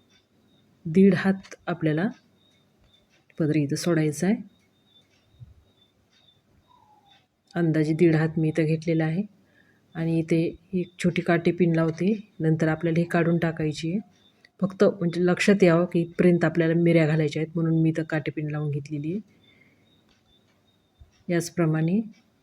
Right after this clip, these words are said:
याही बाजूला एक काटे पिन लावायची, ही सुद्धा आपण काढून टाकणार आहोत.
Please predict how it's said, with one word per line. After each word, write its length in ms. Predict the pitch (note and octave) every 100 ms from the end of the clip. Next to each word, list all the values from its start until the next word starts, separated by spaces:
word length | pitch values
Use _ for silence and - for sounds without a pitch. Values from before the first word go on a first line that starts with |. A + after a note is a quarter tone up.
| _ _ _ _ _ _
याही 240 | F#3 E3+ E3
बाजूला 340 | E3+ D#3+ D#3+
एक 280 | D#3+ D#3+ -
काटे 240 | D#3+ D#3
पिन 220 | D#3+ D#3+ D3+
लावायची, 360 | D#3 D#3 F#3+
ही 140 | F3 F#3
सुद्धा 280 | F#3+ E3
आपण 220 | D#3+ D#3+ D3+
काढून 280 | D#3+ D#3
टाकणार 340 | D#3 D#3 D#3+ D#3+
आहोत. 200 | D#3+